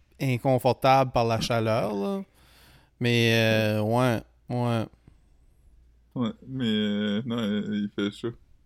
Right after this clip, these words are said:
Speaker 1: Ah ouais. Marc-Antoine, Marc-Antoine a passé, euh, ben, pendant l'après-midi, là, je travaillais, il est juste venu dire what up, euh, quelques secondes, mais il avait amené, euh, une petite caisse de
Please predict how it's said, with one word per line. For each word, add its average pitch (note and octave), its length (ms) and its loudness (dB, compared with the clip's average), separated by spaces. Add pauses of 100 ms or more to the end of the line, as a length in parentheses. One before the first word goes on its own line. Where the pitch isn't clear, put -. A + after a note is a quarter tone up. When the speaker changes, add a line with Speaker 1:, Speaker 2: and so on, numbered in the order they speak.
(120)
Speaker 1:
Ah A#2 500 0
ouais. - 40 -8 (1300)
Marc-Antoine, C3 560 2
Marc-Antoine C3 440 0
a C#3+ 80 4
passé, C3 840 2
euh, A2 720 0 (800)
ben, B2 160 -2
pendant A#2+ 260 -2
l'après-midi, A#2+ 560 0
là, D3 100 -4
je - 80 -8
travaillais, A2+ 480 0
il C#3 60 0
est A#2+ 40 -2
juste A#2 120 -8
venu A#2+ 220 -2
dire A#2 240 -2
what A2+ 180 0
up, A#2+ 240 0
euh, G#2+ 240 -2
quelques - 180 -8
secondes, A#2 460 -2
mais A#2 180 -2 (680)
il A#2 80 2
avait A#2 120 6
amené, C3 600 6
euh, A2+ 720 2 (360)
une B2 140 -4
petite - 260 -6
caisse C3+ 540 2
de A2+ 840 2